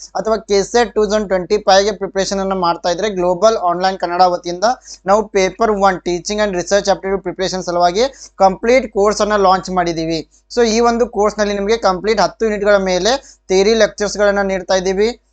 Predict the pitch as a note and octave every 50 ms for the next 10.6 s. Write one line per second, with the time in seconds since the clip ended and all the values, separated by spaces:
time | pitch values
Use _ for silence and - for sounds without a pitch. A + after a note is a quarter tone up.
0 | _ _ _ - F3+ G3 G3+ - F#3 F3+ F3 F3+ F#3 G3 G3+ G3+ G3+ G3 G3 G3
1 | F#3+ F#3 F#3 F#3+ G#3+ A#3 B3 A#3 - _ _ _ _ - F3 F3+ G3 G3 G#3 G#3
2 | G3+ G#3 G3+ G#3+ G#3+ - G3 F#3 E3+ - G#3 A3 G3+ F#3 F3+ - - G#3 G3+ G3+
3 | F#3+ G3+ G3+ G3 G3 G3 G3 G3 A3+ B3+ C#4+ - - _ _ - - E3 F3 F3
4 | F3+ F3+ F3 E3+ F3 E3 - G#3+ G#3 G#3+ A#3 A3+ G#3 G3 F3+ - - G#3+ F#3+ -
5 | G3+ G3 G3 G3 G3 G3 F#3+ E3+ - G3 F#3+ F#3 F3 F#3+ F#3 G#3 A#3 B3+ - -
6 | - _ - E3+ E3+ F3 F#3 G3+ G#3+ G#3+ G3+ G3 G3+ G#3 G#3 G#3 F#3+ - F#3+ F3+
7 | F#3+ F#3+ F#3+ F#3 F3 F3+ F#3 F#3 F#3 F3+ - A3+ A3 F3+ E3+ F3 F3+ G3+ G#3+ F#3+
8 | - - G3+ - G3+ G3 G#3 G#3 F#3+ F3 F3 - - G3+ G3 G3+ G3 F3+ E3+ D#3+
9 | D#3 D#3 - - A3 A3 - - - G#3 G3+ G3+ G3+ G3+ G3 G3 F#3+ F#3+ G3 F#3+
10 | F#3 F3+ F#3 F3+ - - F3+ F3+ E3 F3+ F3 F#3+